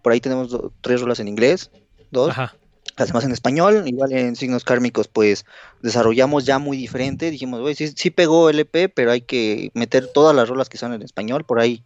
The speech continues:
Speaker 1: creo que solo fue una en inglés. Em, entonces, pero ya todas iban hacia ese punto. En el primero hablábamos de drogas, sexo, hablábamos de cosas,
Speaker 2: Ajá.
Speaker 1: <laughs> eh, a la, eh,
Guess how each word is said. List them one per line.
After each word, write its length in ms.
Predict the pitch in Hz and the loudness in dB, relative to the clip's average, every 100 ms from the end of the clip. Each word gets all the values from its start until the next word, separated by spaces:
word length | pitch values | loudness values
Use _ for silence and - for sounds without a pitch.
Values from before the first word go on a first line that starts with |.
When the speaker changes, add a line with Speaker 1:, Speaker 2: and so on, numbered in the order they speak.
| _ | _
Speaker 1:
creo 160 | 127 117 | -6 -4
que 140 | 117 | -2
solo 240 | 135 123 | 0 0
fue 140 | 113 117 | 0 -2
una 240 | 120 113 | 0 -2
en 80 | 104 | -2
inglés. 400 | 104 120 185 240 - - - - - _ - | 0 4 4 2 -8 -20 -20 -20 -20 _ -4
Em, 880 | 117 110 110 110 110 110 110 110 110 - - | 0 2 4 2 2 0 -2 -4 -6 -8 -4
entonces, 340 | 143 170 151 | 2 2 2
pero 180 | 156 156 | 2 4
ya 140 | 160 165 | 4 2
todas 300 | 175 170 175 | 0 -2 -2
iban 200 | 160 143 | -6 -4
hacia 240 | 131 131 | -6 -6
ese 160 | 131 139 | -8 -10
punto. 320 | 190 190 151 | -12 -8 -6
En 60 | 139 | -4
el 120 | 135 | -2
primero 320 | 139 151 165 | -2 2 2
hablábamos 520 | 151 151 151 120 110 | 4 2 0 -4 -6
de 340 | 110 107 104 107 - | -4 -4 -4 -8 -12
drogas, 600 | - 117 123 123 117 104 | 0 4 6 4 2 -4
sexo, 680 | - 110 117 - 117 110 98 | -2 -2 -2 -4 0 2 2
hablábamos 460 | 98 107 113 101 | 2 0 -2 -6
de 100 | 95 | -6
cosas, 380 | - - - 127 | -4 -2 -2 2
Speaker 2:
Ajá. 220 | 151 143 - - - | 2 2 -2 -16 -16
Speaker 1:
<laughs> 240 | - - | -16 -4
eh, 400 | - 107 107 110 - | 2 2 2 -2 -2
a 60 | 104 | 0
la, 100 | |
eh, 40 | 107 | -2